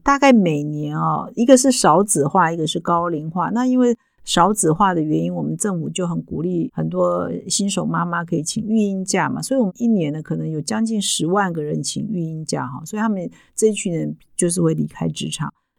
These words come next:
一段时间他再回来嘛。第二个是说，有一些人要照顾长照，照顾他的年迈的父母亲啊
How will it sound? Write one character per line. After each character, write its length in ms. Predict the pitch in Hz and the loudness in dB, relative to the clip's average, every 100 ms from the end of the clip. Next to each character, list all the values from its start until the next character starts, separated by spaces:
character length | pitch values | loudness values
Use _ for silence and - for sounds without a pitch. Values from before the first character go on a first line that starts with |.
| - | -4
一 100 | 165 | 2
段 180 | 185 | 2
时 140 | 165 143 | 2 0
间 100 | 147 | 0
他 140 | 147 | 0
再 160 | 151 147 | 0 0
回 180 | - - | 0 -2
来 160 | 131 | -4
嘛。 160 | 143 143 | -10 -6
第 160 | - 269 | 2 8
二 60 | 247 | 8
个 100 | 196 | 8
是 160 | 226 | 2
说， 320 | 208 196 196 196 - _ | 2 2 2 0 -12 _
有 180 | 170 180 | 0 2
一 20 | |
些 140 | - | 4
人 100 | 202 | 4
要 120 | 190 | 2
照 200 | 190 196 | 2 2
顾 240 | 180 185 165 | 2 2 2
长 320 | - - 156 | 2 0 0
照， 200 | 170 180 | 2 2
照 200 | 151 180 | 2 -2
顾 100 | 175 | -2
他 140 | 170 170 | -2 -4
的 60 | 156 | -4
年 240 | 160 170 | 0 2
迈 180 | 190 175 | 2 0
的 80 | 151 | 0
父 220 | - 180 | -2 -2
母 100 | 147 | -2
亲 320 | 135 170 | -6 -4
啊 80 | 160 | -4